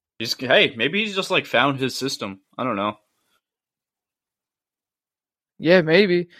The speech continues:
Speaker 2: Maybe he's got a good thing with Pete Carroll 'cause he's been there since twenty nineteen.
Speaker 1: Yeah, I mean, Kenneth Walker obviously looks good. They got D K.
Speaker 2: Yeah.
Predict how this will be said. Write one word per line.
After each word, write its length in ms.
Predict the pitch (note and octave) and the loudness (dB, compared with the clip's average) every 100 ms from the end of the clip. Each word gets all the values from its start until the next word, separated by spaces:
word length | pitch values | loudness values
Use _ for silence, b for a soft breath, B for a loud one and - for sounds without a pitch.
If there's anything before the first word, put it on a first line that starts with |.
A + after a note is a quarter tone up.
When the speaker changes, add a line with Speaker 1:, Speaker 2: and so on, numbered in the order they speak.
| B B B | B B B
Speaker 2:
Maybe 180 | D#3+ E3+ | -4 -4
he's 100 | F#3+ | -2
got 180 | F3+ F#3 | 0 2
a 40 | |
good 140 | F3 F3+ | 0 -2
thing 120 | F3+ | -4
with 100 | E3+ | -4
Pete 160 | F#3+ F#3 | -4 -2
Carroll 160 | F#3 | -2
'cause 160 | - E3+ | -2 -8
he's 140 | E3+ | -6
been 160 | G#3 C#4 | -4 0
there 140 | F3+ | 0
since 220 | - D#3 | -2 -10
twenty 260 | - G3+ F#3+ | -4 -2 0
nineteen. 580 | D#3+ D3+ G3 G3 D#3+ D#3+ _ _ _ _ _ _ _ - - | 0 -2 -2 -4 -4 -8 _ _ _ _ _ _ _ -20 -4
Speaker 1:
Yeah, 360 | G#2+ C3+ C#3+ A#2 | 4 4 4 -2
I 60 | |
mean, 200 | B2 A2+ | -4 -4
Kenneth 320 | G#2 B2 C#3+ | -2 0 0
Walker 480 | G#2 A2 B2 D3 C#3+ | 0 2 2 0 2
obviously 400 | A2 A2 G#2+ A#2+ | 2 2 -4 -12
looks 220 | G#2+ - | -12 -14
good. 360 | - A2 A2+ A#2 | -8 -4 -2 -4
They 120 | G#2+ | -4
got 220 | G2+ G2 | -2 -2
D 180 | G2+ A2+ | -4 -6
K. 320 | - C3 C3 | -2 2 2
Speaker 2:
Yeah. 320 | C3+ C#3+ E3+ | 2 6 6